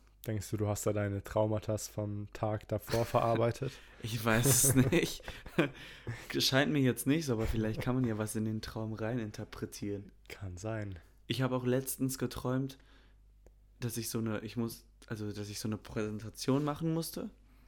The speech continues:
Speaker 2: und dass ich's irgendwie total verpennt habe und dann aufgewacht bin. Im Traum bin ich aufgewacht,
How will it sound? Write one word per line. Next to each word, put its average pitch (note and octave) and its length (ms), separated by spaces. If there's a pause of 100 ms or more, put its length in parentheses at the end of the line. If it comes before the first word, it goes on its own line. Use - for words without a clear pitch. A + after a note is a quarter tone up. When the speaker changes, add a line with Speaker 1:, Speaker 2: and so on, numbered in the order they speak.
(640)
Speaker 2:
und G#2+ 640 (1400)
dass A2+ 180
ich's - 160
irgendwie A#2+ 360
total A#2 460
verpennt B2 580
habe C#3+ 400 (320)
und A2+ 120
dann G#2 100
aufgewacht C3+ 720
bin. E3+ 280 (640)
Im D3 200
Traum D3 280
bin C3 140
ich A2+ 120
aufgewacht, C3 540